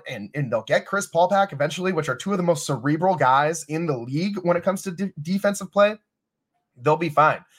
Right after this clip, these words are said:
I don't know if they really need to make a move. Uh, but as we saw in this game,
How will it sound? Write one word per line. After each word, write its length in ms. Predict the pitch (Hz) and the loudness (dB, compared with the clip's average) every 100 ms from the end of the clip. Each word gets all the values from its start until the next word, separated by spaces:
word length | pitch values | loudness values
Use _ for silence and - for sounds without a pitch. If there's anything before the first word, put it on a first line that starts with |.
| _ - | _ 0
I 40 | |
don't 120 | 151 | 2
know 100 | 180 | 4
if 60 | 196 | 2
they 100 | 180 | 2
really 220 | 175 185 | 0 0
need 160 | 180 180 | 0 -2
to 60 | |
make 200 | 170 170 | -2 -4
a 40 | 165 | -4
move. 220 | 175 147 - _ - - _ - | -4 -4 -8 _ -20 -20 _ 2
Uh, 240 | 117 110 - _ _ _ _ | 4 4 0 _ _ _ _
but 220 | - 180 - | 4 4 4
as 200 | 190 202 | 0 0
we 120 | 226 | -4
saw 300 | - 208 175 | 4 4 4
in 180 | 165 180 | 2 -2
this 180 | 185 151 | -2 2
game, 340 | 180 175 131 | 2 2 -2